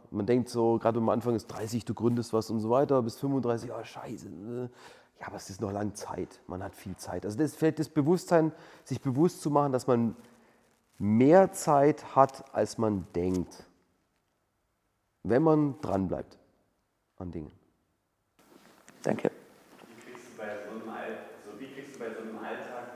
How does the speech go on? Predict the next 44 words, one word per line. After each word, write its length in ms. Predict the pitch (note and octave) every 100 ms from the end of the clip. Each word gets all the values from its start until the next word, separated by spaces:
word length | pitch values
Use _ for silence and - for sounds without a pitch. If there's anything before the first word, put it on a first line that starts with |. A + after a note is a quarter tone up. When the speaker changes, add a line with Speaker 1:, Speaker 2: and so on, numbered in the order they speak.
| - - -
Speaker 3:
deine 280 | G#2 G#2 G2+
Beziehungen 400 | - A#2+ A2+ -
in 80 | -
den 80 | - -
Griff? 220 | - - - - _ _ _
Also 220 | A2+ G#2+ G#2+
du 80 |
hast 180 | A2 -
ja 80 | A2+
gesagt, 300 | A2+ A#2 -
dass 140 | - -
du 80 |
zum 100 | G#2+
Beispiel 160 | A2 A#2+
auch 380 | - - - -
Kinder 220 | - C#3+
hast. 220 | - - - - - - - A2
Wie 80 |
machst 240 | A2 A#2 A2
du 60 | -
es, 180 | A2
wenn 100 | G#2+
du 40 | G#2
da 80 | G2+
neunzehn 380 | A2 G#2+ G#2+
Uhr 80 | G#2
nach 160 | G2 G2
Hause 160 | F#2 F#2+
kommst? 800 | - - - - - - - -
Speaker 1:
Die 80 | G#2+
Speaker 3:
Verbringst 380 | G#2 - - -
du 60 | -
da 80 | -
Zeit 320 | - - -
mit? 100 | - -
Speaker 1:
Wie 120 | C3 B2+
ich 100 | -
die, 400 | B2+ A#2 - -
wie 80 |
ich 60 | A#2
das 160 | B2 C3
mache? 260 | D3 - - - - - - - - - - - - - - - _ _ _ _ _ _ -
Ha. 140 | - - - _ _ - - - _ _ _ _ _
Einmal 500 | A2 C#3+ D#3+ D#3+